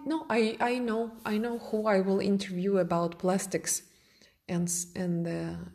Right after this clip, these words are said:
and the solutions related to plastic problem. I agree.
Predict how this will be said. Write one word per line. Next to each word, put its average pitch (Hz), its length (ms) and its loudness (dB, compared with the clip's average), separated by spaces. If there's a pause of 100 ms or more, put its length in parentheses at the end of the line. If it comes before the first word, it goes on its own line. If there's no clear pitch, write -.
and 165 140 0
the 165 60 -2
solutions 175 880 0
related 175 580 0
to 165 320 -2
plastic 165 500 0
problem. 190 520 0
I 175 100 0
agree. 170 640 0